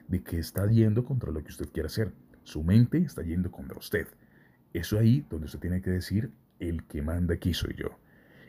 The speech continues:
Y esto lo decido hacer porque así lo quiero". Y comienzas a doblegarte,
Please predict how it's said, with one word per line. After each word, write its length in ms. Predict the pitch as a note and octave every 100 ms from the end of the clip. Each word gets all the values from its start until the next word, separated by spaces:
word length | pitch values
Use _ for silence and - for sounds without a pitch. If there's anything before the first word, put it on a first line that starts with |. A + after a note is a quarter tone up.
| -
Y 180 | A2 B2
esto 380 | A2 - C3 -
lo 160 | D#2
decido 480 | C#2+ - G2 F2 D#2+
hacer 260 | F2 E2+ A2
porque 300 | - - -
así 180 | - D2
lo 140 | -
quiero". 300 | - D#3+ - _ _ _ _ -
Y 80 | G#2
comienzas 480 | F2+ G#2+ B2 B2
a 40 | A#2+
doblegarte, 600 | A2+ A2 G2 D2 A1+